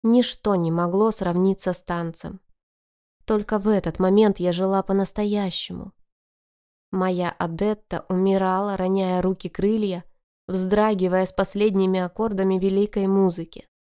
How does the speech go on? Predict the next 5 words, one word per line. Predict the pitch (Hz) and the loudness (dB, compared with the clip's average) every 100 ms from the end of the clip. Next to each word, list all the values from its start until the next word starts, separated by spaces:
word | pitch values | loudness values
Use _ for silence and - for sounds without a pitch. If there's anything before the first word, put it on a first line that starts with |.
| _ _ _ _ _ _ _ - | _ _ _ _ _ _ _ -4
Она | 202 208 220 | 0 2 2
умерла, | - 214 220 214 220 247 254 _ _ _ | 2 2 4 2 -2 -4 -8 _ _ _
а | - 226 | -8 -4
я | 262 | -2
воскресла. | 226 196 - 170 160 160 - 175 | -2 -2 -4 -4 -4 -8 -14 -16